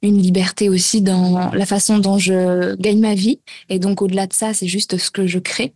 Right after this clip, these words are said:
aussi, tu vois. Et donc, euh, ça a évolué, ça reste toujours, il y a des points centraux, mais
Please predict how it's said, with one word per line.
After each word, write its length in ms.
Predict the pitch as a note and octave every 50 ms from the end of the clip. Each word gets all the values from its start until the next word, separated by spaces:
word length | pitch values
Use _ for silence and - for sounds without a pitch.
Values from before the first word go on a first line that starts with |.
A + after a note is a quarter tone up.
| _
aussi, 300 | - F#3+ F3 - - B3
tu 160 | C4 - - F#3
vois. 180 | F3+ G3 A#3 - - - - - - - - -
Et 120 | F#3+ F3+
donc, 260 | F#3 F#3+ G3 F#3+ F#3+
euh, 380 | F#3+ F3+ F#3 F3+ F#3 G3 F#3+ - -
ça 180 | - - - F#3
a 40 | F#3
évolué, 560 | F#3 F#3 F3 F3+ F#3+ F3+ F#3+ G3+ B3+ C#4 C4+
ça 100 | C4 -
reste 240 | F#3+ F3+ F#3 F3+ -
toujours, 240 | - F#3 F3+ F#3 F#3+
il 60 | F#3
y 40 | G3
a 40 | G3
des 120 | F#3 F#3
points 260 | F#3 - - F#3+ F3+
centraux, 360 | F#3 - G3 F#3+ - - C#4 C4
mais 180 | A#3 G3+ -